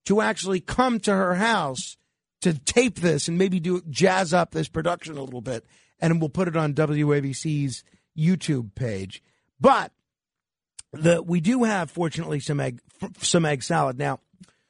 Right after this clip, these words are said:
Friday is also pizza day for us here at the radio station, where I very generously, in spite of the humility that, uh, Charles in Queens ascribes to me, get pizza for everybody. And when we were talking about this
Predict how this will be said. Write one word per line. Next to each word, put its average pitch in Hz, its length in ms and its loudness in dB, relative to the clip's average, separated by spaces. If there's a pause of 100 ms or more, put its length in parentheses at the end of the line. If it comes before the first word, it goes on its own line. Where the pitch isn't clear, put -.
(240)
Friday 277 480 4
is 180 120 2
also 202 320 2
pizza 262 440 0
day 113 400 -4
for 139 160 0
us 127 160 0
here 135 120 0
at 120 80 -6
the 120 80 -8
radio 120 300 -2
station, 127 420 -2
where 135 140 2
I 131 100 0
very 135 300 0
generously, 131 760 -2 (560)
in 151 120 2
spite 156 340 0
of 135 120 -2
the 131 100 -4
humility 131 580 -2
that, 113 300 -6
uh, 117 300 -2
Charles 127 480 -2
in 120 100 -4
Queens 120 340 -4
ascribes 123 460 0
to - 100 -4
me, 120 180 -2 (460)
get 160 320 4
pizza 151 360 0
for 127 200 -4
everybody. 113 520 -2 (560)
And 185 400 4
when 180 160 2
we 190 100 4
were 175 200 0 (160)
talking 330 360 2
about 165 360 -2
this - 480 -6